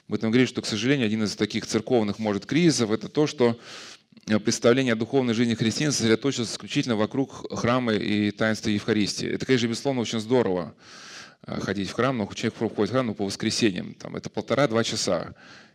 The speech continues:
Чем человек занимается остальные шесть дней в неделю?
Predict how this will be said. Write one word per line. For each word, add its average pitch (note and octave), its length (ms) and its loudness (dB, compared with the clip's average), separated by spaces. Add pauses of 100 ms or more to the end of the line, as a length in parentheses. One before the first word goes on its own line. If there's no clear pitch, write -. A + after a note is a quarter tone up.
(120)
Чем C3+ 200 -2
человек A2 200 0
занимается G#2 720 -2
остальные G#2 880 -2 (140)
шесть G#2 260 0
дней G#2 120 -2
в - 20 -4
неделю? F#2 480 -4